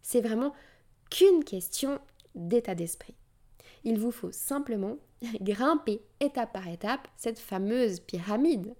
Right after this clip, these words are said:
pour y arriver et débloquer chaque, chaque étape évidemment. Alors l'auto-sabotage, à quoi ça ressemble ? L'auto-sabotage, ça peut prendre vraiment plein de formes différentes chez chacun de nous.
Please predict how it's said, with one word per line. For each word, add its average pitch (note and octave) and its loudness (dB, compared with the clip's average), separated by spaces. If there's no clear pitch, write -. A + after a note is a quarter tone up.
pour F#3 -4
y F3+ -6
arriver F3+ -8
et - -4
débloquer F3 -2
chaque, - -6
chaque F#3 -4
étape G3 -6
évidemment. F3+ -4
Alors - -4
l'auto-sabotage, C4+ 2
à G3+ 0
quoi B3+ 0
ça F#3+ -8
ressemble ? - -8
L'auto-sabotage, B3 0
ça - -6
peut F3+ -4
prendre C4 0
vraiment G#3 2
plein B3+ 2
de G#3+ 0
formes A#3 -2
différentes F#3+ -6
chez - -10
chacun F#3 -6
de E3+ -4
nous. D#3+ -10